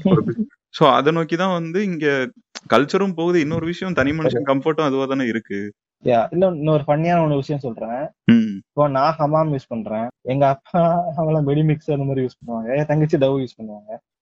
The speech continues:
Speaker 2: அவ, எங்க வீட்ல என்ன நினைச்சிட்டு இருக்காங்கன்னா, இப்போ ஹமாம்ங்கிறது இருக்கிற கொஞ்சம் ஓரளவுக்கு நார்மலா ரேட்டான ஒரு சோப்புன்னு வச்சுக்கோங்களேன். ஓகேங்களா? டவ் விலை அதிகம் தான். காமெடி என்னன்னா,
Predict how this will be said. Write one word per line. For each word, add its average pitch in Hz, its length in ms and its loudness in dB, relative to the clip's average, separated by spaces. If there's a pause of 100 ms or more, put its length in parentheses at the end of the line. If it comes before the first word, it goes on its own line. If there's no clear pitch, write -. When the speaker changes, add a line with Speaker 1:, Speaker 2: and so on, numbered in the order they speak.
Speaker 2:
அவ, 156 560 4 (140)
எங்க 147 260 -2
வீட்ல 208 340 0
என்ன 170 300 0
நினைச்சிட்டு 160 260 0
இருக்காங்கன்னா, 127 400 -4 (800)
இப்போ - 200 -4
ஹமாம்ங்கிறது 165 680 2
இருக்கிற 190 360 0
கொஞ்சம் 165 460 -2
ஓரளவுக்கு 160 540 2
நார்மலா 151 400 4
ரேட்டான 151 440 0
ஒரு 143 260 0
சோப்புன்னு 143 280 -6
வச்சுக்கோங்களேன். 113 500 -10 (140)
ஓகேங்களா? 113 380 0 (420)
டவ் 180 220 4
விலை 175 340 2
அதிகம் 131 280 -4
தான். 110 160 -14 (280)
காமெடி 185 320 4
என்னன்னா, 165 460 0